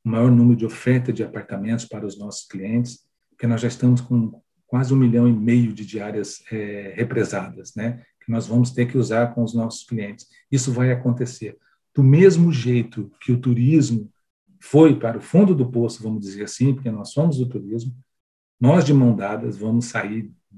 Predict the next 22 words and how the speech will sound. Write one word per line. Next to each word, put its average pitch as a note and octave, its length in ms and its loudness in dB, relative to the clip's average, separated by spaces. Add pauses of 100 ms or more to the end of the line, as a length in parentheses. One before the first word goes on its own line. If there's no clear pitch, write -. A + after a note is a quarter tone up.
(160)
dessa, G#2+ 520 -8
de, G#2+ 300 -8
de, A#2 120 -4
desse B2 340 -2
momento G#2+ 460 -6
muito B2 380 2
fortalecido A#2 600 -10
e A2 60 -2
muito A2 420 -2
rápido, F#2+ 400 -8 (600)
porque B2 540 0
hoje D3+ 500 4
eu G#2+ 120 -6
costumo A#2+ 440 -4
dizer G2 460 -8 (480)
que B2 300 0 (200)
viajar A#2 680 -2
é A#2 80 0
artigo A#2 420 -4
de B2 120 2
primeira A#2+ 560 2
necessidade. - 840 -6